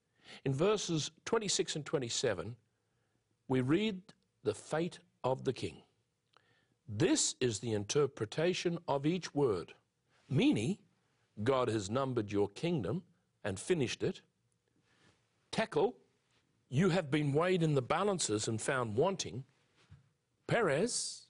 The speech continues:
your kingdom has been divided and given to the Medes and the Persians." Now you can see the play on words with Peres and Persians.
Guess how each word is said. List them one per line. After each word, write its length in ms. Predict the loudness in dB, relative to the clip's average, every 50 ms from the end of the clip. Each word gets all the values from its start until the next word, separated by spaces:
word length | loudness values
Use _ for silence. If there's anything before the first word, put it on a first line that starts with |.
| _ _
your 400 | -4 0 2 4 6 6 4 2
kingdom 540 | 0 -2 -2 0 0 2 2 2 2 2 2
has 180 | 0 -2 -2
been 260 | -2 -2 -2 -2 0 0
divided 840 | 0 -2 -2 -2 -4 0 2 2 2 2 2 2 0 0 0 -2 -8 -14 _ _ -20 -20 -20 -10 -4
and 220 | -2 -2 0 0 0
given 300 | 0 2 2 2 0 0
to 100 | -2 0
the 120 | 0 0
Medes 340 | 0 2 2 2 2 0 -2
and 160 | -4 -2 -2
the 40 | -2
Persians." 760 | -2 0 0 0 0 0 -2 -6 -10 -14 -14 -16 -16 -16 -18 _ _ _ _ _ _ _ _ _ _ _ _ _ _ _ _ _ _ _ _ _ _ _ -10 -4 -2
Now 60 | 0
you 140 | 0 0 0
can 160 | 0 0 0
see 300 | 0 0 0 0 0 0
the 100 | 0 0
play 380 | -4 -4 -4 -2 0 0 2
on 160 | 2 2 2 2
words 480 | 2 4 4 4 4 4 0 -4 0
with 240 | 2 2 2 2 0 -8 _ _ _ _ _ _ -4
Peres 640 | -2 2 2 2 2 0 -2 -2 -2 -2 -4 -4 -6 -10 _ _ _ _ _ _
and 260 | -2 0 0 -2 -4 -8 _ _ _ _
Persians. 640 | _ -2 0 0 0 0 -2 -4 -8 -8 -12 -12 -12